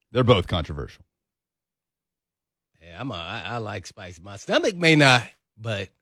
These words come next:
Speaker 2: I definitely do. I definitely do. Yeah.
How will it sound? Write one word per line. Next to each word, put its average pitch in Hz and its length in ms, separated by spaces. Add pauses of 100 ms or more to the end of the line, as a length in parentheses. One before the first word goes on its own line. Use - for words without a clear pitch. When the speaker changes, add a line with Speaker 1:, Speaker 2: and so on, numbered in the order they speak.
(260)
Speaker 2:
I 165 180
definitely 131 480
do. 92 260 (420)
I 143 180
definitely 101 400
do. 67 200 (1000)
Yeah. 73 140